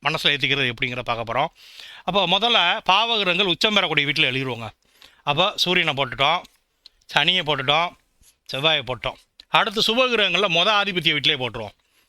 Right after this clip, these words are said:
சுக்கிரன், புதன், சந்திரன், குரு இவங்கள மொத ஆதிபத்திய வீட்டுல. அப்ப பாருங்க, ஒண்ணு, ரெண்டு, மூணு, நாலு, அஞ்சு, ஆறு, ஏழு, ஏழு கிரகங்கள் தான். ஹோரையில ராகு கேதுகளுக்கு இடம் கிடையாது. அப்ப என்ன பண்ண போறோம்? இப்போ இன்னைக்கு சூரியன் வச்சுங்க,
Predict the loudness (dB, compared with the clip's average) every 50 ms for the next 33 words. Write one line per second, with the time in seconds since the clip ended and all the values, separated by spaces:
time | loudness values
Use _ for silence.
0 | _ -12 -12 -10 -4 0 0 0 -2 -4 _ -12 -6 -4 0 0 0 -2 -2 -6
1 | -4 -4 0 2 0 0 0 -2 _ _ _ _ -20 -20 -20 _ _ _ _ _
2 | -10 -4 0 0 0 0 -2 _ -8 -4 -2 0 2 2 0 0 -4 -8 -4 0
3 | 0 0 0 0 -2 -6 -6 -8 -8 -8 -6 -4 -4 -2 -2 0 2 2 2 2
4 | 0 0 0 0 0 0 -2 -2 -2 -2 -2 -2 -2 -2 -2 -4 -4 -4 -4 -4
5 | -4 -4 -6 -6 -6 -4 -2 -2 -2 -2 -4 -6 -8 _ -16 -20 -20 -20 _ _
6 | _ -12 -10 -10 -8 -8 -8 -4 0 2 2 2 2 0 0 0 0 0 -2 -2
7 | 0 2 2 2 2 0 0 0 0 0 -2 -2 0 -2 -2 -2 -4 _ _ _
8 | _ _ _ _ _ 0 2 2 4 4 2 2 2 2 2 4 4 2 2 0
9 | -2 -8 _ _ _ _ _ _ 0 2 4 4 4 4 2 0 -2 -2 -2 -2
10 | -2 -4 -2 0 0 0 0 0 -2 -4 -6 -6 -10 _ _ _ _ _ _ _
11 | -8 -2 -2 0 0 0 0 0 -2 0 0 0 0 0 0 0 0 0 -2 -4
12 | _ _ _ _ _ _ _ _ -16 -10 -4 -2 0 0 2 0 -2 -4 _ _
13 | _ _ _ _ _ _ -6 -2 0 0 0 0 0 0 0 0 2 2 2 0
14 | 0 -2 -2 -2 -2 -2 -4 -4